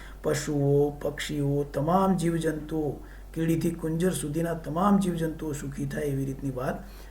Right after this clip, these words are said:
છે. તો આ સર્વત્ર કલ્યાણની ભાવના અહીંયા વ્યક્ત થયેલી છે. જોઈએ, "સર્વ લોકો" એટલે કે પ્રાણીઓ સુખી થાવ,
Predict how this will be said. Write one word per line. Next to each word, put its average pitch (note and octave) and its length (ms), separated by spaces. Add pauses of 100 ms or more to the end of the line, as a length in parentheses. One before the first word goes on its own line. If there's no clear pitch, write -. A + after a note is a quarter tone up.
(160)
છે. - 240 (360)
તો C#3 380
આ D3 260
સર્વત્ર D#3+ 540
કલ્યાણની C#3+ 560
ભાવના C3 340
અહીંયા B2+ 220
વ્યક્ત B2+ 300
થયેલી B2+ 400
છે. F3 100 (540)
જોઈએ, C#3 360 (600)
"સર્વ F3 280
લોકો" D#3+ 340
એટલે D#3 140
કે D3 80
પ્રાણીઓ C#3 400
સુખી - 340
થાવ, E3 280